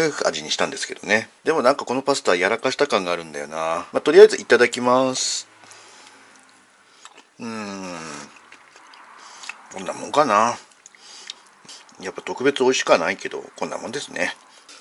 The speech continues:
ちょっとこの後用があるんで、大急ぎで食べます。それでは。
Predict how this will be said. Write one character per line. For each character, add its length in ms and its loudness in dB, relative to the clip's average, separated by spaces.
ち 40 2
ょ 40 4
っ 40 -4
と 80 -4
こ 140 -8
の 100 -2
後 180 0
用 180 4
が 100 2
あ 60 2
る 100 -4
ん 80 -16
で、 160 -2
大 160 4
急 140 0
ぎ 80 0
で 100 -6
食 120 -8
べ 80 -4
ま 280 -4
す。 340 0
そ 80 -6
れ 80 -2
で 80 4
は。 140 4